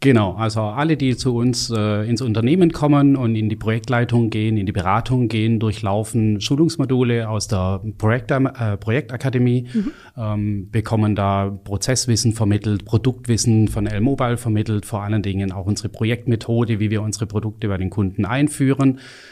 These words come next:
Speaker 1: ähm, je nachdem, was sie mitbringen, einzelne Module oder auch das Gesamtpaket.
Speaker 2: Sehr spannend auf jeden Fall, eine gute Einstiegsmöglichkeit für Projektleiter. Also auch da, falls jemand Lust hat, sich mal bei uns in Richtung Projektleiter zu entwickeln,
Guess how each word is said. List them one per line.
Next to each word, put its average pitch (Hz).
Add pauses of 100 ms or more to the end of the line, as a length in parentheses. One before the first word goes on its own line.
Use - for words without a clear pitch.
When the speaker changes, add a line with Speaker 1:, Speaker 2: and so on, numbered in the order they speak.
(180)
Speaker 1:
ähm, 104
je 123
nachdem, 135
was 127
sie 113
mitbringen, 170 (100)
einzelne 113
Module 117
oder 95
auch 98
das -
Gesamtpaket. 90 (420)
Speaker 2:
Sehr 220
spannend 240
auf 233
jeden 247
Fall, 254
eine 254
gute 247
Einstiegsmöglichkeit 233
für 233
Projektleiter. 285
Also 220
auch 208
da, 240
falls 220
jemand 220
Lust 247
hat, 233
sich 220
mal 220
bei 208
uns 208
in 208
Richtung 208
Projektleiter 208
zu 220
entwickeln, 208